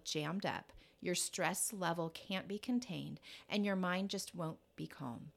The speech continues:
You know that something has to give, but you're so worked up that you can't figure it out on your own. As believers, our first place to go is scripture and prayer. I totally agree.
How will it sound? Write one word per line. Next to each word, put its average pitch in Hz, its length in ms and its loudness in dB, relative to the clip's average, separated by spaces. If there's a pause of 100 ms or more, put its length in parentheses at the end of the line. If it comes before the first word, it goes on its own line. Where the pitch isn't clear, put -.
(100)
You 208 120 2
know 240 220 8
that - 180 4
something 185 380 2
has 202 400 0
to 190 80 0
give, 135 420 -2 (440)
but 214 180 6
you're 233 80 6
so 226 280 6
worked 262 380 6
up 147 300 4
that 190 180 0
you 202 60 0
can't 214 440 -2
figure 185 340 0
it 170 60 2
out 160 140 2
on 156 140 0
your 156 200 -2
own. 143 380 -8 (960)
As 214 160 4
believers, 269 600 6 (100)
our 202 200 6
first - 600 2
place 185 320 2
to 202 100 0
go 139 380 0
is 165 120 0
scripture 226 680 0
and 190 120 -2
prayer. - 400 -4
I 160 160 -4
totally 175 500 0
agree. 151 400 -6